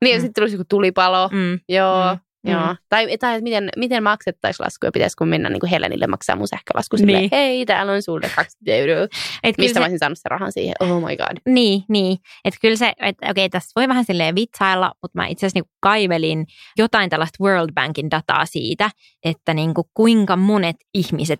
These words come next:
Speaker 2: elää ilman pankkipalveluita.
Speaker 1: Okei.
Speaker 2: Koska mua kiinnosti <laughs> tietää.
Speaker 1: Oh, totta
Speaker 2: Ja
Speaker 1: kai.
Speaker 2: siis uusin data, minkä mä löysin, oli vuodelta kaksituhatta seitsemäntoista.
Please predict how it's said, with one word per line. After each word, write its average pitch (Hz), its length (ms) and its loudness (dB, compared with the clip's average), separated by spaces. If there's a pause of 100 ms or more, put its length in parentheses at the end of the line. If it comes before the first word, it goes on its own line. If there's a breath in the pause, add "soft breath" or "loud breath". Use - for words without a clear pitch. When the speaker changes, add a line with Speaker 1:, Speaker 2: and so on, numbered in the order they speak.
Speaker 2:
elää 170 320 4
ilman 156 280 -2
pankkipalveluita. 233 800 0 (260)
Speaker 1:
Okei. 190 420 0 (200)
Speaker 2:
Koska 175 300 -2 (160)
mua 180 160 2
kiinnosti 214 420 0 (100)
<laughs> - 120 -6
tietää. - 340 2
Speaker 1:
Oh, 269 60 -2 (360 loud breath)
totta 202 220 -2
Speaker 2:
Ja 190 140 2
Speaker 1:
kai. 185 100 2
Speaker 2:
siis 180 240 -2 (160)
uusin 220 340 2
data, 180 180 0
minkä - 180 -6
mä 175 100 -2
löysin, 170 240 0
oli 175 140 -4
vuodelta - 260 -2
kaksituhatta - 400 -6
seitsemäntoista. 196 720 0